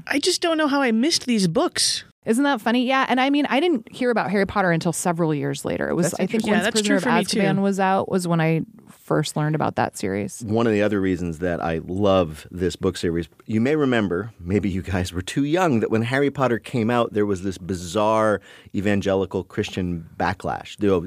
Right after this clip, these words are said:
Speaker 3: kids should not read these books. Uh, they're satanic. They're all
Speaker 1: It's
Speaker 3: about
Speaker 1: the devil.
Speaker 3: witchcraft. They're about the devil, uh, which is nonsense when it comes to Harry Potter. It's utterly ridiculous. But you know,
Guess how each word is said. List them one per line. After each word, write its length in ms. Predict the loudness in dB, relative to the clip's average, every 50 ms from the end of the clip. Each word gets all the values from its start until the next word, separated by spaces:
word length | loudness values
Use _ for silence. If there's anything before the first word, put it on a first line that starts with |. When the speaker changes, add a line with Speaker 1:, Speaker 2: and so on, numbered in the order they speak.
| -4
Speaker 3:
kids 200 | -2 0 0 0
should 200 | 0 -2 -2 0
not 180 | 0 0 0 0
read 180 | 0 -2 -2 0
these 160 | -2 -4 -4 -2
books. 420 | -4 -4 -4 -4 -8 -14 -16 -16 -20 -20 -20 -20 -20 -20 -20 -20 _ _ _
Uh, 120 | -6 -6 -4
they're 120 | -4 -4
satanic. 720 | -4 -4 -4 -4 -6 -4 0 0 2 2 2 0 -2 -4
They're 140 | -8 -6 -4
all 60 | -2
Speaker 1:
It's 120 | -2 -2 -2
Speaker 3:
about 60 | -2
Speaker 1:
the 60 | -2 0
devil. 240 | 0 0 0 0
Speaker 3:
witchcraft. 400 | -2 -2 -4 -10 -14 -14 -14 -6
They're 140 | -2 0 0
about 200 | 2 2 0 -2
the 80 | -4 -4
devil, 460 | -2 -2 0 2 2 2 0 0 -4 _ _ _ -20 -20 -20 -20 -20 -8 -2 0
uh, 100 | 2 4
which 160 | 4 4 4
is 100 | 4 4
nonsense 540 | 4 2 2 2 2 0 0 -2 -4 -6 -4
when 100 | -4 -4
it 60 | -2
comes 180 | -2 -4 -4 -4
to 60 | -6
Harry 180 | -6 -6 -6
Potter. 300 | -6 -6 -6 -4 -4 -4
It's 180 | -6 -6 -10 -16 _ _ _ _ _ 0
utterly 260 | 2 2 2 2 0
ridiculous. 460 | 0 -2 -2 -2 0 -2 -2 -2 -4 -10 -18 -20 -20 -20 -20 _ _ _ -4
But 160 | -2 -2 2 4
you 100 | 4 4
know, 340 | 4 4 4 4 2 0